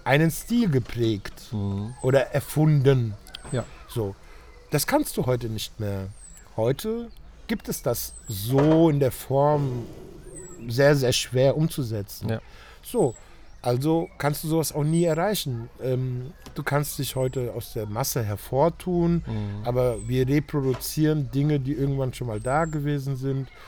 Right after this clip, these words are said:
Speaker 1: Ähm, es ist halt jetzt was anderes. Es ist
Speaker 2: Ja.
Speaker 1: kein Handwerk mehr.
Speaker 2: Ja.
Speaker 1: Ich geb einem sechzehnjährigen, der total kreativ ist,
Speaker 2: Mhm.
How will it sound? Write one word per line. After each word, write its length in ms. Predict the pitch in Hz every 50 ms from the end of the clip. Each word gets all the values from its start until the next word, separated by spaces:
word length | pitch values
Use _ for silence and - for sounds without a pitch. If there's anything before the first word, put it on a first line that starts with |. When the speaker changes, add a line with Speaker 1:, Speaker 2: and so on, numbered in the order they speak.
| - - - - - - - - -
Speaker 1:
Ähm, 640 | - 127 127 123 123 123 120 120 117 113 110 107 98 - - - - - - - - - - - - - - - - - - - - - - - -
es 200 | - 135 - 190
ist 160 | 170 - -
halt 180 | 175 170 156 170
jetzt 340 | 165 147 - - - 170
was 200 | 170 170 160 -
anderes. 500 | 196 226 220 185 127 110 104 101 - -
Es 100 | - 117
ist 100 | 143 170
Speaker 2:
Ja. 40 | 127
Speaker 1:
kein 300 | - 156 123 101 101 101
Handwerk 580 | 107 110 123 139 160 165 - - 202 196 - -
mehr. 320 | 202 208 220 226 240 247 220 - -
Speaker 2:
Ja. 160 | - 135 127 139 143 - - -
Speaker 1:
Ich 180 | 127 - -
geb 140 | 156 170 165 - - - - - - -
einem 160 | 139 123 117
sechzehnjährigen, 1040 | 101 113 147 151 - - - - 151 160 160 165 165 156 170 170 165 170 175 180 147 120
der 400 | 123 117 117 110 110 104 104 107 - - - - -
total 320 | - 165 - 196 196 220 214
kreativ 540 | - - 165 127 113 - - 147 156 - -
ist, 260 | 196 214 - - -
Speaker 2:
Mhm. 240 | 123 120 117 151